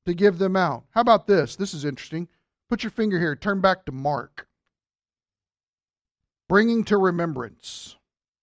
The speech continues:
I'm almost done with sermon one. Mark thirteen. Mark chapter thirteen. Sorry, I should have told you the chapter there. Mark thirteen, look at verse eleven.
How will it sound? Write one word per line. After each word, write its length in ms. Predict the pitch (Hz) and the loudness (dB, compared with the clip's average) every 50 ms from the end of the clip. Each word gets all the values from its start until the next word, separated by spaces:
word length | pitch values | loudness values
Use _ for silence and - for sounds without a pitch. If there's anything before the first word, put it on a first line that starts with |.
| _ _ _ _ _ _ _ _ _ _ _ _ _ _ _ _ _ _ _ _ _ _ _ _ _ _ _ _ _ - - - | _ _ _ _ _ _ _ _ _ _ _ _ _ _ _ _ _ _ _ _ _ _ _ _ _ _ _ _ _ -20 -14 -8
I'm 80 | 135 | -4
almost 300 | 156 156 160 160 147 - | -4 -2 -2 -4 -4 -4
done 160 | 156 160 156 147 | -4 -4 -2 -4
with 80 | 127 | -6
sermon 380 | - - 151 143 143 139 135 135 | -8 -8 -6 -6 -6 -6 -6 -6
one. 260 | 139 139 131 120 113 - _ _ _ _ _ _ _ _ _ _ _ _ _ _ _ _ _ _ _ _ _ _ _ _ _ _ _ _ _ _ _ _ _ _ _ _ _ _ _ | -6 -6 -6 -8 -12 -16 _ _ _ _ _ _ _ _ _ _ _ _ _ _ _ _ _ _ _ _ _ _ _ _ _ _ _ _ _ _ _ _ _ _ _ _ _ _ _
Mark 300 | - 196 226 233 226 - | 2 4 4 4 2 -4
thirteen. 760 | - - 226 233 240 185 - - 240 240 254 269 277 294 - - _ _ _ _ _ _ _ _ _ _ _ _ _ _ _ _ _ _ _ _ _ _ _ _ _ _ _ _ _ _ _ _ _ _ _ _ _ _ _ - | -4 0 0 0 0 0 -2 -2 0 2 2 2 2 0 -2 -8 _ _ _ _ _ _ _ _ _ _ _ _ _ _ _ _ _ _ _ _ _ _ _ _ _ _ _ _ _ _ _ _ _ _ _ _ _ _ _ -2
Mark 200 | 170 196 190 - | -2 -2 0 -2
chapter 320 | - 208 202 190 - 175 | -2 -2 -2 0 -2 -8
thirteen. 580 | - - 175 160 135 - - 160 135 120 123 - | -6 -4 -4 -4 -4 -6 -10 -10 -10 -10 -12 -14
Sorry, 300 | - - 135 123 117 117 | -12 -10 -8 -8 -8 -10
I 20 | |
should 160 | 117 - 139 | -12 -14 -16
have 40 | 120 | -12
told 180 | - 143 120 117 | -12 -12 -12 -12
you 60 | 113 | -16
the 60 | - | -18
chapter 380 | - - 131 113 110 - - 110 | -16 -12 -12 -10 -12 -12 -16 -20
there. 220 | 110 110 113 - _ _ _ _ _ _ _ _ _ _ _ _ _ _ _ _ _ _ _ _ _ _ _ _ _ _ _ _ _ _ _ _ _ _ _ _ _ _ _ - | -20 -20 -20 -20 _ _ _ _ _ _ _ _ _ _ _ _ _ _ _ _ _ _ _ _ _ _ _ _ _ _ _ _ _ _ _ _ _ _ _ _ _ _ _ 4
Mark 200 | 202 220 214 - | 4 4 4 4
thirteen, 380 | - 226 214 202 - 220 190 | 2 2 2 2 2 0 2
look 140 | 180 190 196 | 2 2 2
at 80 | 202 185 | 2 0
verse 200 | 202 190 - - | 0 0 0 0
eleven. 440 | 175 170 170 160 135 127 113 107 | 2 4 4 4 2 0 -6 -12